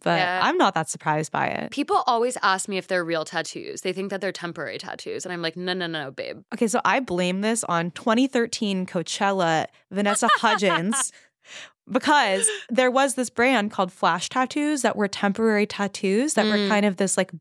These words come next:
Speaker 1: boho chic. Do you remember this?
Speaker 2: No, I really don't.
Speaker 1: It's very much of the, like, feathers in the hair era
Speaker 2: Ah,
Speaker 1: of fashion,
Speaker 2: mm-hmm.
Speaker 1: but this brand was called Flash Tattoos.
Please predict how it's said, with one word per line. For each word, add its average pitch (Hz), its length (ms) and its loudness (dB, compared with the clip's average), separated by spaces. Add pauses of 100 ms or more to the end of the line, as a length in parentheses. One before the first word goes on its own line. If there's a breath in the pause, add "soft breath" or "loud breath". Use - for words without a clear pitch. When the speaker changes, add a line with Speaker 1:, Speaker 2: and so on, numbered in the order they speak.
Speaker 1:
boho 196 440 2
chic. - 500 -4
Do 226 80 0
you 226 80 6
remember 196 280 2
this? 262 200 -4
Speaker 2:
No, 196 200 4
I 170 60 6
really 156 340 0
don't. 156 260 -2
Speaker 1:
It's 202 100 -4
very 254 160 4
much 269 240 4
of 208 120 0
the, 208 120 2
like, 190 240 0
feathers 185 540 -2
in 180 120 -2
the 165 80 -4
hair 165 580 -4
era 175 200 0
Speaker 2:
Ah, 170 400 2
Speaker 1:
of 165 40 0
fashion, 196 500 2
Speaker 2:
mm-hmm. 185 280 -8
Speaker 1:
but 202 160 0
this 180 120 -4
brand 208 260 4
was 202 120 0
called 170 260 -2
Flash 185 540 -2
Tattoos. 170 640 -2